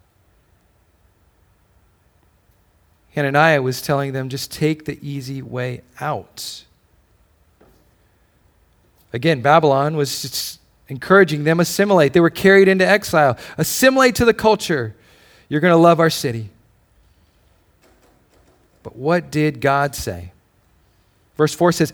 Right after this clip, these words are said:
"Thus says the Lord of hosts." Uh, verse five, "Build houses and live in them." Just sit on that for a second.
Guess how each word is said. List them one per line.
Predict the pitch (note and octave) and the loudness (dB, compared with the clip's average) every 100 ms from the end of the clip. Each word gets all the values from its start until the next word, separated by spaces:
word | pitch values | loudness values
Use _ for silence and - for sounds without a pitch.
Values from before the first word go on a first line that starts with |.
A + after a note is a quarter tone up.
| - C#3 | -8 4
"Thus | F3 G3+ - | 6 6 2
says | - G3 F#3+ F#3+ | 4 6 6 4
the | F3 | 2
Lord | F3+ F#3 | 4 2
of | F3 | 0
hosts." | - A3 B2+ - - - - - | 0 0 -2 -10 -18 -20 -12 0
Uh, | D#3 | 2
verse | C#3+ F3 - | 4 2 4
five, | A3+ G#3 - - - B2+ | 4 4 2 -8 -16 2
"Build | F#3 G3+ | 4 4
houses | F#3 B3 B3+ F#3 E3 | 6 6 6 6 4
and | G3 G3+ | 4 4
live | C4 C4 | 4 4
in | G#3 | 0
them." | B2+ G2 - _ _ _ _ _ _ _ _ _ _ _ _ - | -2 -6 -16 _ _ _ _ _ _ _ _ _ _ _ _ -12
Just | C4 - | -8 0
sit | D4+ | 4
on | C#4 G3+ | 6 4
that | C#3 | 0
for | D#3 | -2
a | C3+ | -2
second. | C3+ A#2 A#2 | -4 -6 -14